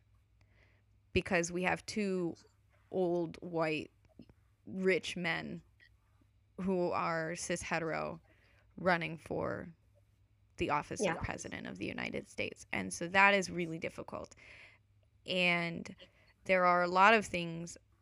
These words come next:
Speaker 1: um, that feel very, um, urgent right now.
Speaker 2: Yeah.
Speaker 1: And with all of that happening, um, and yet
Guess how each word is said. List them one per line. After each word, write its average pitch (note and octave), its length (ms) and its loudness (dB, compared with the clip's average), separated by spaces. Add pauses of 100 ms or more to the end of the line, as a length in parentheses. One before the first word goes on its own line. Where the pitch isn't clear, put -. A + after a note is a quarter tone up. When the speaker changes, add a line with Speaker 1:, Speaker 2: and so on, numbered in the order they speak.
(120)
Speaker 1:
um, E3+ 500 -6 (1160)
that F#3 420 4 (1160)
feel G3 460 4
very, F3 560 2
um, E3+ 560 -8
urgent F3+ 440 -4 (300)
right - 180 -2
now. - 240 -8 (1000)
Speaker 2:
Yeah. G#3 240 10 (520)
Speaker 1:
And F#3+ 460 4
with A#3 220 6
all G3+ 280 6
of G3 140 2
that F3 260 4
happening, F3 680 -2 (420)
um, F3 360 -2 (360)
and G#3 180 6
yet G3 400 8